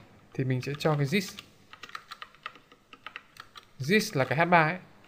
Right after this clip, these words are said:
Add class. Add class là thay đổi class. Ví dụ ở đây mình add thêm một class tên của nó là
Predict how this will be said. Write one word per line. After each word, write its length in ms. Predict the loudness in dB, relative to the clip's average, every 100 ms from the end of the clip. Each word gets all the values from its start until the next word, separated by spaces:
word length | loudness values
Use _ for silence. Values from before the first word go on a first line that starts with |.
| -20 -20 -20 -20 -18 -20 -20 -20 -20 -20 _ _ _ _ _ -20 -20 -20 -12
Add 200 | -2 0
class. 260 | 2 2 0 -10 -18 -20 -20 -20 -20 -20 0
Add 180 | 0 4
class 240 | 6 6
là 60 | 4
thay 160 | 4
đổi 160 | 4 6
class. 280 | 4 0 -2 -12 -20 -20 -20 -20 -20 -20 -20 -4
Ví 100 | 0
dụ 140 | 4 6
ở 60 |
đây 160 | 8 8
mình 140 | 6
add 180 | 4 2
thêm 120 | 4
một 60 | 4
class 240 | 4 4 2 4
tên 200 | 4 6
của 80 | 4
nó 160 | 2
là 400 | 2 2 2 -2